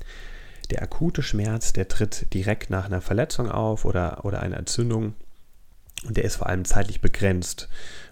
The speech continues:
Und in der Regel kann man den ganz gut lokalisieren, wo er herkommt.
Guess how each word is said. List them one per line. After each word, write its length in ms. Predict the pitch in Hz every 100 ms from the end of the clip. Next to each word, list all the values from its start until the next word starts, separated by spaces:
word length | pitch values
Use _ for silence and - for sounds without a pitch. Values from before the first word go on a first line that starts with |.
| -
Und 200 | 92 87
in 80 | 90
der 160 | 90
Regel 240 | 92 98 92
kann 160 | 90
man 100 | 90
den 120 | 90
ganz 200 | 90 90
gut 120 | - 90
lokalisieren, 640 | 90 92 90 87 101 95
wo 80 | 95
er 120 | -
herkommt. 480 | 101 101 - -